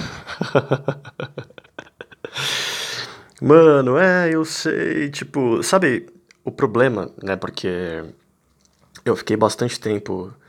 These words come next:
foda-se, cara, eu fiquei bastante tempo sem fazer isso e tal, e eu sei que nos últimos episódios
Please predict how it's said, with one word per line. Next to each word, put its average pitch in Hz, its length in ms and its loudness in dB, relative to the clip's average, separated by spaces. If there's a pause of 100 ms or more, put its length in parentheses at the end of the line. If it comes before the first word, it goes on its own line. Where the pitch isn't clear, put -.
(300)
foda-se, 190 540 8
cara, 92 480 -4
eu 113 120 -2
fiquei 143 180 -4
bastante 135 440 -2
tempo 101 680 -4 (180)
sem - 280 -4
fazer 95 400 -2
isso 101 360 -4
e - 60 -4
tal, 104 520 0 (1160)
e 98 880 2
eu 156 220 4
sei 127 560 2 (420)
que 101 100 0
nos 98 260 0
últimos 101 580 0
episódios 98 880 -2